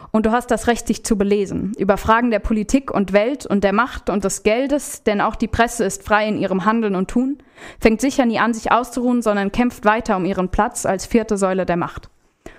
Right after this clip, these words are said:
Und die Gewalt, die wird geteilt, damit ein jeder gleich und nicht einer allein je dazu kommt, über alles und jeden zu entscheiden. Es gibt eine Instanz für Gesetze und eine für Rechte und eine für die Umsetzung der beiden gemeinsam in das echte Leben.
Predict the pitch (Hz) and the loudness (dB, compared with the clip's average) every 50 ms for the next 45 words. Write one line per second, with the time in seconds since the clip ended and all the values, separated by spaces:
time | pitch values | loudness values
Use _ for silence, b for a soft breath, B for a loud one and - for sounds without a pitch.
0 | B B B 226 214 220 185 208 190 208 220 247 285 - 269 220 226 220 220 208 | B B B 2 2 2 2 2 2 2 2 2 0 0 0 0 0 0 0 -2
1 | - - 226 220 185 175 - - - 196 196 190 - 202 202 208 226 220 208 214 | 0 2 0 0 0 -2 -4 -2 0 0 0 2 0 0 2 2 2 2 2 0
2 | 208 196 196 220 285 - - 214 208 202 196 - - - 214 226 226 - - 185 | 0 0 0 0 -2 -2 -2 -2 -2 -2 -2 -2 0 0 0 0 0 0 0 0
3 | 185 185 208 233 247 240 214 196 - 214 226 226 - 247 - - 240 240 269 262 | 0 0 0 0 0 0 0 2 2 2 0 0 -4 -6 -2 0 0 2 0 0
4 | - 208 202 - - 208 220 254 262 240 226 196 196 190 220 240 240 254 240 - | 0 0 2 2 2 2 0 0 -2 -2 -2 -2 0 2 0 2 2 0 0 0
5 | 233 - 190 185 - - - 220 214 233 254 247 247 208 - - 254 247 - - | 0 0 0 -2 -2 0 0 2 2 2 0 0 -2 -2 -2 -2 -4 -2 -2 -2
6 | 208 208 190 - 202 - - 220 214 247 262 - - 220 196 202 185 196 220 240 | -2 0 0 -2 -2 0 0 0 0 0 -2 -2 -4 -2 -2 0 0 0 0 0
7 | 240 - - 262 226 196 - - 202 196 202 190 - 202 185 202 214 247 - - | -2 -2 -2 -2 -2 0 0 0 0 0 0 -2 -2 0 2 0 0 0 -4 -4
8 | - 277 277 B B B B B B - 233 - 208 254 262 262 - - 233 220 | -4 -4 -4 B B B B B B 2 4 4 4 2 2 0 0 -2 -2 0
9 | 208 - 254 269 277 254 262 247 254 262 233 220 202 196 190 202 208 220 233 254 | 2 2 2 2 2 0 -2 -2 0 0 0 2 2 2 2 2 2 4 2 2
10 | 247 220 196 190 190 196 208 226 240 240 254 240 208 135 190 - - - - - | 2 2 2 2 2 0 0 0 0 0 0 0 0 0 0 -2 -2 -4 -4 -2
11 | - 208 202 - - - 208 196 190 180 170 - - - 190 | -2 -2 -2 -4 -6 -4 -2 -2 -2 -2 -4 -4 -6 -6 -8